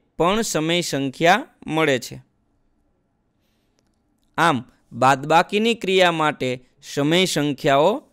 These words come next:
સંવૃત છે. સમય સંખ્યાઓનો ગુણાકાર. એકના છેદમાં ત્રણ ગુણ્યા ચારના છેદમાં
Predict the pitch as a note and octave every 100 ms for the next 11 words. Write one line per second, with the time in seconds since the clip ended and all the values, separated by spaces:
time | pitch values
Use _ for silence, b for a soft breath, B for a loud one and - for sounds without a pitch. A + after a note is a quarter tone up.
0 | _ - - F#3 F3+ E3+ - B2 A#2+ A#2+
1 | _ _ _ _ _ _ _ _ _ _
2 | _ _ _ _ _ _ _ _ _ _
3 | _ - - D3 E3 G3+ G3+ E3+ E3+ -
4 | D#3+ D3+ D3 D#3 A3 D#4+ _ _ - B2+
5 | C#3 E3+ D3 - G#2+ - _ _ _ _
6 | _ _ _ _ _ _ _ _ _ _
7 | _ _ _ _ _ _ _ - C3+ C3+
8 | E3 G3 - E3+ D3 D#3+ D#3+ - F#3 C#3+
9 | - _ _ _ - B2+ D3+ F3+ D#3 C#3
10 | C#3 _ _ _ - C#3 C#3 F3 F#3 D#3
11 | C#3 C#3+ F3+